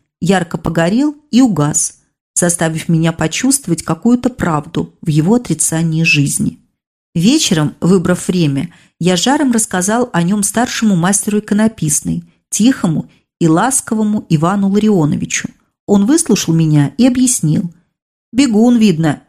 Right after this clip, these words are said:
это есть такие сектари, не признают ничего». «Как же они живут?» «В бегах живут. Всё странствуют по земле, затем и дано им нарицание: бегуны. Земля и всё прилагаемое к ней – чужое для нас, говорят они,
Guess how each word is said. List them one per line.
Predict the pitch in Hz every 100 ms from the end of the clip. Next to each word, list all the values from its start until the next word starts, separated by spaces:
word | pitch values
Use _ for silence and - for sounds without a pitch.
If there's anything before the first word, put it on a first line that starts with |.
| _ -
это | 269 302
есть | 285 277
такие | 262 254 254
сектари, | 254 - - 269 262 190 147 - _ -
не | 285
признают | 277 208 185 160 151 151
ничего». | 156 - 165 156 151 - _ _ _ _
«Как | - 175
же | 208
они | 220 226 233
живут?» | 226 233 165 - - _ _ _ _
«В | 359
бегах | 233 202 233
живут. | 185 165 147 151 - _ _ _
Всё | - 170
странствуют | - 208 294 311 - 285 285
по | 269
земле, | 262 254 254 254 247 -
затем | 196 262 370 339
и |
дано | 185 180 190
им | 226 190
нарицание: | 165 170 - 156 147 147 151 - -
бегуны. | 262 240 147 143 143 135 _ _ _ _ -
Земля | 185 233 262 320 339 330
и | 202
всё | - 208
прилагаемое | 202 208 220 202 165 156 170
к | 170
ней – | 156 143 - _
чужое | - 320 254 185 202
для | 180 160
нас, | 147 147
говорят | 160 151 143 147
они, | 156 151 170